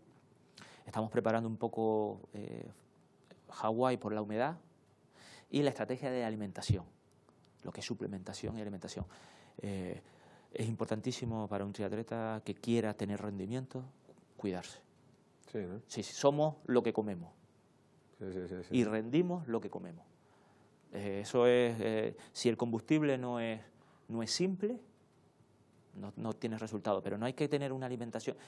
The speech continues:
Speaker 1: una alimentación simple como la de los abuelos. Una
Speaker 2: Sí,
Speaker 1: alimentación
Speaker 2: sí.
Speaker 1: de cuchara, una
Speaker 2: Sana.
Speaker 1: alimentación de sana, sí,
Speaker 2: Sana.
Speaker 1: no es más. Pero nos tenemos que cuidar.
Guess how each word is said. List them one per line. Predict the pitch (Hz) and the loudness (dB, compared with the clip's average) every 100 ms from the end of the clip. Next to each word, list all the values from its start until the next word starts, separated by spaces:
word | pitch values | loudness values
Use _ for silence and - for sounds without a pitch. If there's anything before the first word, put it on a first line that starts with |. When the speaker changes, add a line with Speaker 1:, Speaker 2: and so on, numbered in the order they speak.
| - | -6
Speaker 1:
una | 120 | -4
alimentación | 139 139 131 151 123 | -4 -4 -4 -4 -4
simple | - 113 92 | -4 -4 -6
como | - 92 | -8 -6
la | 95 | -4
de | 95 | -4
los | 95 | -4
abuelos. | 95 117 120 87 - - - - - - | -2 2 2 0 -10 -20 -20 -20 -20 -8
Una | 107 | -2
Speaker 2:
Sí, | |
Speaker 1:
alimentación | 104 131 117 110 | 2 2 2 0
Speaker 2:
sí. | 101 | -2
Speaker 1:
de | |
cuchara, | 101 104 147 156 156 151 - - | -4 0 2 4 2 0 -4 -18
una | - | -2
Speaker 2:
Sana. | 123 | 0
Speaker 1:
alimentación | 101 90 101 98 | 0 -2 -6 -6
de | 101 | -6
sana, | - 90 - - | -8 -12 -14 -20
sí, | - - - | -20 -20 -20
Speaker 2:
Sana. | 95 | -16
Speaker 1:
no | 95 | -14
es | 87 | -14
más. | 80 - - - | -14 -16 -20 -6
Pero | 107 104 | -2 -2
nos | 101 | -2
tenemos | 101 101 | -4 -4
que | 98 | -6
cuidar. | 87 87 | -6 -8